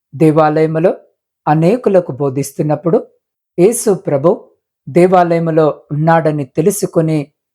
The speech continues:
అనేకులు దేవాలయములోనికి వచ్చుచుండిరి. ఈలోగా కొంతమంది ధర్మశాస్త్ర పండితులు మరియు పరిసయ్యులు ఒక ఆమెను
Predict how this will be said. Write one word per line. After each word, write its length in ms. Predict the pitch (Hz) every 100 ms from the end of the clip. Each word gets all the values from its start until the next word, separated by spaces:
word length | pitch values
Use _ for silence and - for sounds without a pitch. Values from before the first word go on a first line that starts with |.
| _ _ -
అనేకులు 540 | 160 175 233 185 180
దేవాలయములోనికి 1300 | 240 156 165 175 160 156 147 147 147 147 143 151 139 _ _ _ _ 151
వచ్చుచుండిరి. 800 | 143 156 - 156 143 147 143 _ _ _ _ -
ఈలోగా 600 | 196 208 185 214 220 180 - _ _
కొంతమంది 840 | 175 202 226 196 170 156 156 - _ _ _ -
ధర్మశాస్త్ర 840 | 131 156 175 170 160 202 - - 185
పండితులు 600 | - 143 156 165 180 277 _ _ _ _ _ -
మరియు 220 | 156 151
పరిసయ్యులు 800 | 147 165 208 - 202 190 180 160 _ _ _ _ -
ఒక 200 | 165 -
ఆమెను 400 | 175 220 214